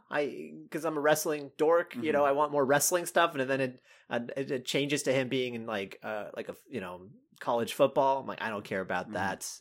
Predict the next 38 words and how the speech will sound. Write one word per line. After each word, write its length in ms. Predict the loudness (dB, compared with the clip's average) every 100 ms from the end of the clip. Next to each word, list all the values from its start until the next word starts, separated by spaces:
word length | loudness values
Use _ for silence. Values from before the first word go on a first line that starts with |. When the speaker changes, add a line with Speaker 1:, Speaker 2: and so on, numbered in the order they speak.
| -14
Speaker 1:
you 140 | -8 -4
know? 280 | -4 -4 -10 _ 0
But 100 | 6
that's, 480 | 6 6 0 -6 -2
that's 160 | 0 2
fi-, 120 | 0 2
it's 220 | 0 2
by 260 | 6 6 6
the, 300 | 0 2 2
uh, 220 | 2 0
creators 360 | 0 0 -2 -4
of 80 |
Fresh 220 | -2 0 0
Off 160 | -2
the 60 | -2
Boat. 360 | 2 2 0 _ _ -4
Speaker 2:
Okay. 260 | -2 -2 -6 -8 _
Speaker 1:
Um, 720 | -6 -4 -4 -6 -6 -8 -10 -8
and 120 | 0
they're 160 | 4 4
extremely 440 | 2 -2 -2 -2
good. 320 | -2 -2 -2 -8 -14
I 40 | -8
forgot 240 | -4 -4
their 80 | -4
names 260 | -8 -10 -12
off 80 | -10
the 60 |
top 140 | -10 -8
of 40 |
my 100 | -8
head, 160 | -10 -10
but 100 | -6
they're 100 | -6
just 180 | -6 -8
a 40 |
very 220 | -6 -6
good, 240 | -6 -10